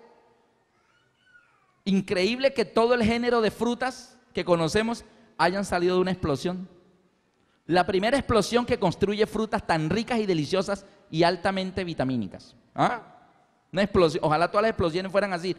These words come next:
que en vez de destruir, construyeran, ¿sí o no? Sin embargo, los grandes científicos dicen que venimos de una gran explosión, pero la Biblia dice, "En el principio creó Dios".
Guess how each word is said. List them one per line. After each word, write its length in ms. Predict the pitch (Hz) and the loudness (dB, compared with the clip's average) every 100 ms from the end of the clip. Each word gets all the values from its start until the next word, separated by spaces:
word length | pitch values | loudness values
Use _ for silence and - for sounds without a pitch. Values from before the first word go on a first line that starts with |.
| - - | -10 -6
que 60 | |
en 80 | 151 | -4
vez 140 | 180 | -2
de 80 | 202 | -4
destruir, 280 | 202 175 180 | -4 -2 -2
construyeran, 560 | 202 - 139 147 143 123 | -4 -6 -6 -4 -4 -4
¿sí 120 | 247 | -2
o 20 | |
no? 160 | 208 - - _ _ _ _ _ _ _ _ _ _ _ | -2 -4 -14 _ _ _ _ _ _ _ _ _ _ _
Sin 160 | 160 | -2
embargo, 300 | 160 190 214 | 0 0 2
los 120 | 208 | 0
grandes 360 | 170 196 214 208 | 0 -4 -4 -6
científicos 420 | 190 175 190 190 | -6 -6 -6 -4
dicen 240 | 180 165 202 | -4 -4 -4
que 140 | 170 | -4
venimos 320 | 151 147 160 | -4 -4 -4
de 60 | 160 | -4
una 120 | 160 | -4
gran 160 | 160 160 | -6 -6
explosión, 400 | 156 151 175 156 | -4 -2 -2 -2
pero 260 | 151 139 | -2 -2
la 120 | 131 | -2
Biblia 200 | 135 156 | -2 0
dice, 540 | 175 175 120 - - - | 0 -2 -4 -6 -14 -2
"En 200 | 170 180 | 0 2
el 180 | 180 175 | 0 2
principio 800 | 180 170 156 254 240 277 302 320 - - - _ _ - | 2 0 0 -2 -2 -2 0 -2 -10 -20 -20 _ _ -8
creó 400 | 135 127 127 135 | -2 0 2 2
Dios". 560 | 156 175 - - - | 0 -2 -6 -18 -20